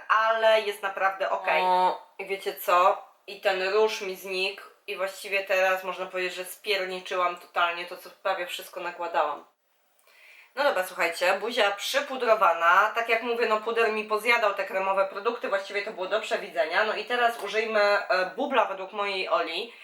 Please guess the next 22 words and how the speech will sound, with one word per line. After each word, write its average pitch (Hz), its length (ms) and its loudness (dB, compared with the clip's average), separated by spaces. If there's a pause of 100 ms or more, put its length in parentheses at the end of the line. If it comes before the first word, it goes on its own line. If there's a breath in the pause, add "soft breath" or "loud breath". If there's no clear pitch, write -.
(240 loud breath)
a 208 140 2
więc 208 240 -8
bronzera 220 640 2
z - 100 -8
Lovely 220 720 0 (140)
Gold 202 440 2
Glow 208 500 4
New 214 420 -2
Edition 202 500 -2
Light 190 500 0
Beige. 175 600 -2 (500 soft breath)
Nie 240 100 -10
pamiętam, 294 360 0
dlaczego 247 300 -2
ona 254 120 2
powiedziała, 233 400 2
że 220 100 -4
to 220 120 -4
jest, 214 480 -8
e, 196 240 0
sheet, 185 520 -6 (100)
ale 196 600 4